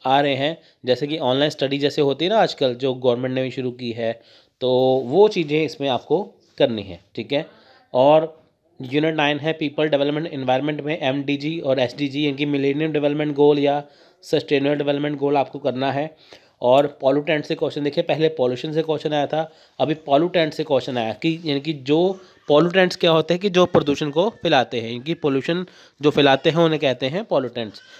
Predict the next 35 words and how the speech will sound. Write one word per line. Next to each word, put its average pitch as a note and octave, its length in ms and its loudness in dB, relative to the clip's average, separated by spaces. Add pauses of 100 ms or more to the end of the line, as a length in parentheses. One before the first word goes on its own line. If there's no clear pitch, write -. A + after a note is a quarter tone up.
(120)
फिर E3 160 8
आएगा, D#3 400 6
अभी E3 300 4 (120)
फिर F3 160 6
आया D3+ 280 4
था G3 260 2 (400)
क्वेश्चन F#3 440 2 (240)
हजार्ड्स D3 420 4
का, A2 260 -4 (180)
ठीक B2+ 200 -6
है, G#3 140 -2 (320)
फिर D#3 120 4
हजार्ड्स C3+ 400 2
का F3 80 0
क्वेश्चन D3 280 0
यहाँ C#3+ 200 -4
पे D#3+ 100 -8
आया। C#3 340 -4 (420)
यूनिट D#3 420 0 (120)
फिर D3+ 220 2 (120)
टेन D#3 220 -2
आ D3+ 100 -4
गया, D3 280 -4 (400)
हजार्ड्स D#3+ 400 0
होता F#3 200 0
है, F#3 60 2
देखिए F#3 220 -2
हजार्ड्स E3 440 0
के F#3 100 -2
साथ E3+ 120 0
आप E3+ 140 2
मिटिगेशन D#3 460 -2
भी E3 100 -2
जरूर D#3 200 -2
करिए, D#3 420 0